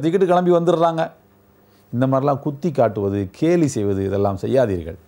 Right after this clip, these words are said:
ரமலான் மாதத்தில் வசூலிக்கப்படுகிற பணத்தை வைத்து தான் பத்து மாதங்கள் எல்லா அற நிறுவனங்களும், எல்லா மதரசாக்களும் நடைபெற்று கொண்டிருக்கின்றன.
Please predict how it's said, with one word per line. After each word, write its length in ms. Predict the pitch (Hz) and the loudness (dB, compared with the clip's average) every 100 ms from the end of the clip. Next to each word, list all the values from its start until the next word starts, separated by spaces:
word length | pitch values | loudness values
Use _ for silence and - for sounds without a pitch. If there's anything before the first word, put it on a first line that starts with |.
| _ _ _ _ _ _ _ _ _ | _ _ _ _ _ _ _ _ _
ரமலான் 440 | 95 107 117 113 107 | -2 0 2 0 2
மாதத்தில் 500 | 110 120 117 160 143 | 0 0 0 -2 0
வசூலிக்கப்படுகிற 760 | 104 139 135 127 110 110 107 104 | -2 0 0 0 0 2 2 0
பணத்தை 440 | - 101 107 117 | 0 -2 -2 -2
வைத்து 340 | 107 120 110 165 208 208 _ | 0 0 0 0 0 -4 _
தான் 300 | 165 208 277 320 _ _ _ _ _ _ _ _ _ _ _ _ _ _ | 0 2 0 -6 _ _ _ _ _ _ _ _ _ _ _ _ _ _
பத்து 580 | - 110 107 _ _ - 117 | -2 -2 -2 _ _ -2 0
மாதங்கள் 500 | 110 131 143 143 165 202 - _ _ _ _ _ _ _ _ _ _ | 2 2 0 2 2 2 -4 _ _ _ _ _ _ _ _ _ _
எல்லா 420 | - 110 123 135 131 120 107 98 | 0 2 4 4 4 4 2 2
அற 200 | 117 151 | 4 2
நிறுவனங்களும், 720 | 147 139 139 135 131 143 175 - 107 | 2 2 2 0 2 0 0 -4 0
எல்லா 160 | 110 107 | 2 2
மதரசாக்களும் 800 | 98 110 123 139 127 139 151 135 | 2 0 0 0 -2 0 -2 2
நடைபெற்று 360 | 107 107 101 104 | 2 2 -2 -6
கொண்டிருக்கின்றன. 540 | 95 87 82 85 - | -6 -6 -8 -12 -14